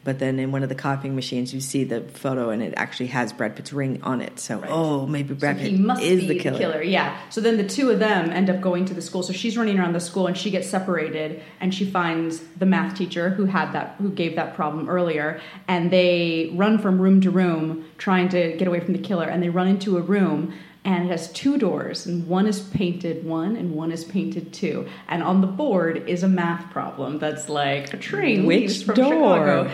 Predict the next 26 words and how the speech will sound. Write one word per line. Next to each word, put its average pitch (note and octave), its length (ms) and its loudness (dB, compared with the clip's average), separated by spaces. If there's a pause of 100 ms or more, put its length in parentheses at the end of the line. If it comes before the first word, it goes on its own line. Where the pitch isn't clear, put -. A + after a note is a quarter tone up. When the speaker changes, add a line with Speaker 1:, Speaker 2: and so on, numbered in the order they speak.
(100)
Speaker 2:
Yeah, F#3+ 320 4
and F3+ 100 2
the F#3+ 200 2
answer B3 340 2
is F3 240 0
one G3+ 540 2
or F3+ 120 0
two, D3 380 -4
and F3 160 -2
you F#3 60 2
have F3 100 -2
to - 60 -10
pick F#3+ 200 -6
which F3+ 200 -4
door. D3+ 180 0
One F3+ 240 4
door F3+ 160 4
is F#3 60 -2
your - 80 -8
freedom, A3+ 320 2
and F#3 100 4
one F3 160 0
door E3+ 160 -4
is D3+ 160 -10
your E3 80 -10
death. - 320 -12